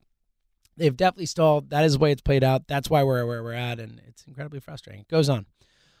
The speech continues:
"Owners are firm that they do not want to push the season later on the calendar for fear of a second wave of covid nineteen, which means the clock is ticking.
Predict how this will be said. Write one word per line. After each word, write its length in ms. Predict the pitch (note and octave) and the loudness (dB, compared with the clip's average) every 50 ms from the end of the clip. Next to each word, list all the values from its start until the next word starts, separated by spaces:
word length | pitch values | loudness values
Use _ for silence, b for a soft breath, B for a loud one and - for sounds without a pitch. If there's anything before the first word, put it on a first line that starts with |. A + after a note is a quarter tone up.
| _ _ | _ _
"Owners 400 | C4 C4 C#4+ D#4+ E4+ E4 C#4+ A3 | 4 4 4 6 6 4 4 4
are 100 | C#4+ C#4+ | 2 0
firm 520 | - - _ - C4+ C#4 C#4+ C#4 C4+ C4 B3 | -6 -12 _ -4 -2 -2 -2 -4 -4 -4 -6
that 160 | A#3+ G3 A3+ | -10 -4 -4
they 100 | A#3 A3+ | -4 -4
do 160 | G3+ G3 G#3+ | -4 -8 -10
not 400 | G3+ G#3+ G#3+ G#3+ A#3 B3 - _ | -10 -4 -2 -2 -2 -2 -6 _
want 240 | - A3+ A3+ A3+ F#3 | -10 -10 -10 -10 -10
to 60 | - F#3+ | -14 -10
push 360 | _ - - A3+ A3 - - | _ -6 -4 -4 -4 -6 -8
the 120 | _ A3+ | _ -12
season 460 | F#3+ - - G#3+ G#3+ G#3 F3 G3 F#3+ F3+ | -14 -14 -14 -14 -14 -14 -14 -14 -12 -10
later 240 | F3 F3+ F3+ F3+ | -8 -6 -2 -2
on 120 | F3+ F3 F3 | -2 -2 -4
the 60 | F3 | -8
calendar 380 | - - D#3+ D3+ D3+ D#3 D3+ C#3 | -12 -10 -8 -8 -8 -10 -12 -16
for 140 | C3+ C#3 | -20 -20
fear 240 | B2+ _ - C#3 C#3+ | -20 _ -6 -4 -4
of 80 | C#3 C3+ | -4 -6
a 40 | C3 | -8
second 360 | - - C3+ C3 _ C3+ B2+ | -12 -12 -12 -12 _ -12 -12
wave 160 | B2+ B2+ A#2+ | -12 -12 -12
of 160 | A#2+ A#2+ _ | -16 -20 _
covid 260 | _ B2+ B2 A#2+ B2 | _ -8 -8 -8 -8
nineteen, 380 | A#2 A#2 A#2+ C3 - - A3 A3 | -12 -12 -14 -14 -14 -14 -12 -12
which 160 | G3+ F#3+ - | -12 -12 -14
means 320 | E3+ E3+ E3+ E3+ D#3+ - _ | -14 -12 -12 -14 -14 -18 _
the 100 | - E3+ | -20 -20
clock 300 | _ - B2+ A#2+ A#2 _ | _ -16 -16 -16 -16 _
is 120 | _ C3 - | _ -20 -20
ticking. 420 | _ _ E3 D3+ _ - G#2+ G2+ | _ _ -20 -20 _ -20 -20 -20